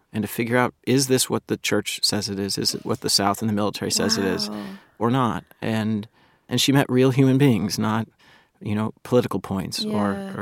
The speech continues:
Speaker 1: or not, not talking about the law, not talking about the science of it, just people. And I watched how that began to change her.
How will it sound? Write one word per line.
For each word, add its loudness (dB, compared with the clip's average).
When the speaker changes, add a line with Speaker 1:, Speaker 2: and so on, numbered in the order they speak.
Speaker 1:
or -10
not, -2
not -4
talking -4
about -2
the -6
law, -2
not -10
talking -8
about -8
the -12
science -4
of -14
it, -10
just -14
people. -8
And -2
I 0
watched 0
how -2
that -2
began -4
to -12
change -2
her. -10